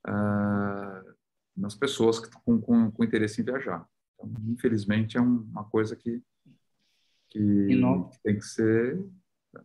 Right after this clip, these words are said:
Speaker 1: ajustada, né? Torcer para que os países aceitem todas as vacinas que estão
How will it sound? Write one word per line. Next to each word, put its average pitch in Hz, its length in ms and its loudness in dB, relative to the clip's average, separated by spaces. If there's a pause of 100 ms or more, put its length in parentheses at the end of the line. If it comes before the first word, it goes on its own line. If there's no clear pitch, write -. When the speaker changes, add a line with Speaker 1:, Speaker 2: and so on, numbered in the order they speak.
(460)
Speaker 1:
ajustada, 113 560 0
né? 98 220 -2
Torcer 107 360 -6
para 123 140 -4
que - 140 -2
os 123 100 -2
países 110 400 2
aceitem 120 500 0
todas 113 220 -2
as 113 80 -6
vacinas 120 340 0
que - 120 -6
estão 117 40 -4